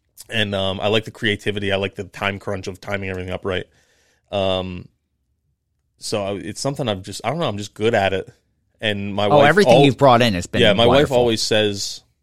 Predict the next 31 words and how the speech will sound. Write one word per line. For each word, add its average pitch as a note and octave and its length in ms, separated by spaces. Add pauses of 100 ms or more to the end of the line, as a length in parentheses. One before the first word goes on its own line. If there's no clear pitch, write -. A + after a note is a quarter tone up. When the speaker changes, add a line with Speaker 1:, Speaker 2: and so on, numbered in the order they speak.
(260)
Speaker 1:
uh, G2 440 (100)
"You've G2 320
ruined G#2 280
going G#2 220
out G2 160
to - 160
eat." F#2+ 240
Like, G#2+ 140
we C#3+ 100
can't C3+ 240
go B2 140
to A2+ 140
a F2+ 40
Speaker 2:
Yeah. F#2+ 60
Speaker 1:
diner F#2+ 480
because F#2+ 260
we A2 100
can G#2 180
make G2+ 180
that G2 240
better F2+ 260
at - 80
home. E2 300 (440)
Um, G2+ 300
it's G#2+ 180
like G2+ 300 (100)
top-end D#3 440
cheesesteaks A2+ 560
are F#2+ 40
hard G2+ 200
to, F#2+ 160